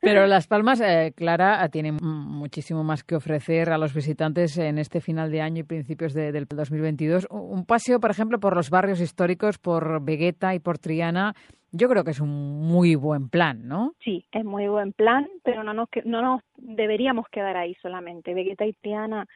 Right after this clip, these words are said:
Speaker 2: son los barrios históricos por excelencia de, de Las Palmas de Gran Canaria. El paseo, sin lugar a dudas, tiene que incluir,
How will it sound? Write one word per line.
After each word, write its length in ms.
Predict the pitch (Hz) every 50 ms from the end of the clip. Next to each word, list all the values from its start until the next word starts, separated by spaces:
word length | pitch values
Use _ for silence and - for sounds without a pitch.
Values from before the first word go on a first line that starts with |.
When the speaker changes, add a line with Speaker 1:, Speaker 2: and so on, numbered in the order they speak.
| _ - _ _ _ _ _ _ _ -
Speaker 2:
son 360 | 202 208 208 208 202 202 196
los 200 | 196 196 190 190
barrios 420 | 196 196 196 196 196 196 214 226 214
históricos 540 | 240 220 _ - 214 202 214 - - 220 -
por 140 | - 208 208
excelencia 680 | 214 - - 208 190 190 202 208 202 - 214 196 196
de, 300 | 185 196 190 180 175 170 -
de 160 | - 202 202
Las 160 | 190 185 -
Palmas 320 | - - 190 196 196 202 196
de 60 | 196
Gran 180 | 190 185 170 165
Canaria. 520 | - 165 175 202 240 254 247 208 185 180 _ _ _ _ _ _ _ -
El 140 | - 202
paseo, 500 | - 220 233 - - 208 208 214 214 214 - _ _ _ _ _ _ _ -
sin 280 | - 214 208 208 208 208
lugar 260 | 202 202 202 208 214
a 60 | 226
dudas, 280 | 220 220 226 220 220 - -
tiene 240 | - 202 202 202
que 80 | - 214
incluir, 560 | 202 196 - 214 202 196 202 202 202 196 -